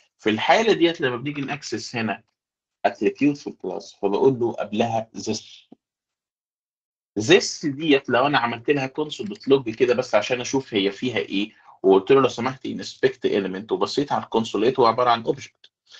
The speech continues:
الأوبجكت دوت هو فيه الايمجز، أنا محتاج أعمل ريفرش. لقيت هو ال this هنا بترفلكت لي الكارسل.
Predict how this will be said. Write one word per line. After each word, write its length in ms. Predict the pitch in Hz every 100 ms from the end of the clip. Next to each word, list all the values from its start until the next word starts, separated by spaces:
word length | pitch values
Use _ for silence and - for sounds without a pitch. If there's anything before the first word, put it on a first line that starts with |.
| - - -
الأوبجكت 800 | 110 165 196 147 131 131 -
دوت 540 | 117 101 98 113 127 110
هو 140 | 107
فيه 200 | 110 139
الايمجز، 520 | 127 120 95 95 -
أنا 120 | - 95
محتاج 260 | - 104
أعمل 200 | 104 101
ريفرش. 440 | 95 104 107 - _ _ _ _ _ _ _ _ _ _ _ - _ _ -
لقيت 280 | 117 147 147
هو 120 | 135
ال 200 | 123 113
this 280 | 127 165 143
هنا 220 | 147 160
بترفلكت 720 | 135 131 131 - 156 - -
لي 320 | 135 170 160
الكارسل. 520 | 131 - 208 220 -